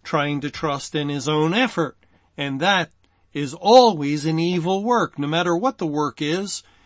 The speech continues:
If someone thinks they can get right with God based on their own merit, their own doing, their own effort of any kind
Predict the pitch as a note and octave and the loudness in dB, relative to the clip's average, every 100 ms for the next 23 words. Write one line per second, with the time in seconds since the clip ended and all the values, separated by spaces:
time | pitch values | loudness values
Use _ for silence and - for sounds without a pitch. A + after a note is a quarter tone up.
0 | - C#3 - - G3 A3+ A#3 G#3+ - G3 | -12 -10 -6 0 2 2 2 -2 -4 -4
1 | G3+ - E3 - C#3 C#3+ C3+ - D#3 G3+ | -6 -4 -4 -4 -6 -6 -8 -4 0 0
2 | A3 _ _ _ _ _ - C3+ G#3+ A3 | -2 _ _ _ _ _ -10 0 0 0
3 | - F#3+ F#3+ F#3 F3+ _ C3+ B2 D#3+ F#3+ | 0 4 6 4 -2 _ -16 -6 -2 0
4 | A3 G#3 - - F3 E3+ E3+ D#3+ C3 D3+ | 0 -2 -6 -6 2 4 4 2 0 0
5 | D3+ _ F#3 G3+ G#3+ A3 A3 G#3+ G3 _ | -2 _ -2 2 2 4 2 0 -4 _
6 | _ - D3 F3 F#3+ F#3+ F#3+ _ _ _ | _ -6 0 2 4 2 -4 _ _ _
7 | C#3 C#3+ - F3 G3 G3+ E3+ B2+ E3+ F3 | -8 -6 -2 0 2 0 -2 0 2 2
8 | F3+ F3+ E3+ _ _ _ _ - D3 C#3 | 0 -4 -8 _ _ _ _ -8 -6 -2
9 | F3 G3+ F#3+ E3+ F3 F3 - F3 D3+ B2 | 0 2 0 -4 -2 -2 0 0 0 0
10 | F#3 A3+ G#3 E3 - D#3+ D#3+ D#3 D#3 | 0 2 0 -4 -2 0 0 -2 -4